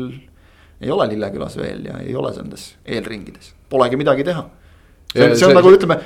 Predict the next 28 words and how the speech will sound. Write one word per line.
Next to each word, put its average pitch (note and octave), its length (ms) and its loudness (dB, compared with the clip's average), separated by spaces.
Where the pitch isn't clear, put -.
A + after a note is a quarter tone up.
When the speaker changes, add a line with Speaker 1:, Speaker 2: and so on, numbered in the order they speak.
Speaker 1:
kõikidele D3 380 -2
varri G3+ 240 2
vastastele, B2+ 480 -2
see C3+ 100 -6
on C#3 80 -6
nüüd C3 100 -14
see C#3 120 -6
vana F3 220 2
hea D#3 200 -2
jalgpall, - 580 -6
et, - 380 -20
äh, A#2+ 560 -4
nii, C#3 400 -6
nii D#3 240 -4
see C3 80 -4
Flora E3 360 0
suluseisu D3 460 2
olukord C#3+ 500 2
kui C#3+ 380 -2
ka, C#3 180 0
kui B2+ 240 -4
ka C#3 160 2
Levadiale C#3+ 720 0
andmata D#3 340 -8
penalti, - 460 -8
et, - 380 -18
äh, A#2 400 -12
Speaker 2:
Flora C#3+ 260 4